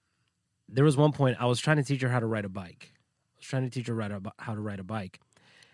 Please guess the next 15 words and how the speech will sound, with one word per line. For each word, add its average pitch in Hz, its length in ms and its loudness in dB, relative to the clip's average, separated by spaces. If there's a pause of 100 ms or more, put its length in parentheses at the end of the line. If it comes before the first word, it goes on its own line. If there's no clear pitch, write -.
(220)
And 117 520 2 (460)
something 165 520 0
that 131 120 0
I 117 60 -2
noticed 113 460 -4
in 143 80 -6
her 156 160 -4
that 117 160 -4
I've 113 160 -6
mentioned 120 360 -2
on 110 160 -4
this 107 120 -4
show 98 220 -10
before, 135 360 -6
right, 143 280 -2